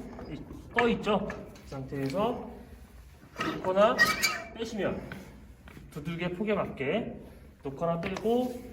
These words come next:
맞추신 다음에 이거를 다시 돌려서 잠궈주시면 됩니다. 자, 여기 가까이서 보시면 이 안에 홈이 나 있습니다. 이렇게 홈이 나 있고요. 바퀴를 예를 들어서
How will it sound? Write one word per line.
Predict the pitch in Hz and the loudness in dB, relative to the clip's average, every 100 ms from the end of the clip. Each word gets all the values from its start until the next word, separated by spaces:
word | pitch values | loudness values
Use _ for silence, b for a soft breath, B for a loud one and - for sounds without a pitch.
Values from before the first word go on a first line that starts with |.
| - | -6
맞추신 | 135 175 170 165 | -4 -2 -2 2
다음에 | 147 147 202 240 - - - - 127 | 2 2 2 2 0 -10 -14 -14 -10
이거를 | 131 147 | -6 -6
다시 | 139 151 147 - b b b b b b - | -6 -8 -8 -14 b b b b b b -10
돌려서 | 151 165 170 175 | -2 0 0 -2
잠궈주시면 | 165 180 208 190 135 | -2 0 0 -2 -2
됩니다. | 127 113 95 - - - - - | -4 -4 -6 -10 -16 -18 -18 -10
자, | 143 113 | -4 -2
여기 | 135 143 - | -2 -2 -4
가까이서 | 151 214 220 214 | -6 0 2 2
보시면 | 160 160 226 196 180 185 - - - - - - - - b b b b b b b b b b b b - | 2 0 2 2 4 4 2 -4 -10 -14 -18 -20 -20 -20 b b b b b b b b b b b b 0
이 | 160 | 8
안에 | 143 156 165 | 10 10 8
홈이 | - 269 277 | 6 6 10
나 | 160 | 12
있습니다. | 117 113 98 92 85 - - | 10 4 -2 -2 -6 -14 -16
이렇게 | - | -4
홈이 | 135 190 | 4 6
나 | 135 101 | 8 4
있고요. | - 117 160 - - - b b b b b b - | 2 4 4 2 -10 -18 b b b b b b 6
바퀴를 | 170 170 226 226 220 220 220 220 220 - - | 6 10 12 12 12 12 12 12 10 2 8
예를 | 156 190 | 12 12
들어서 | 190 190 180 202 226 233 - | 12 12 12 12 12 12 4